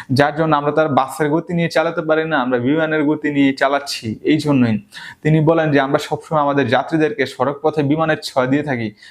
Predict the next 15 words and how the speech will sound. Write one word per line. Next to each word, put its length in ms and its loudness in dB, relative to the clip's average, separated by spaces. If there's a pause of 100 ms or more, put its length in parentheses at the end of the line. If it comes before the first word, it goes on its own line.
(140)
মাঝে 280 2
মধ্যে 220 2
হয়তো 300 0
বা 140 2 (260)
বাস 220 0 (100)
খালে 260 0
বিলে 300 0
পইরা 320 0
একটু 180 -6
ছেঁড়া 320 -2
ছেঁড়া 280 -2
বসকায়, 540 -2 (460)
দু 120 2
চারজন 440 2
আজিমপুর 480 0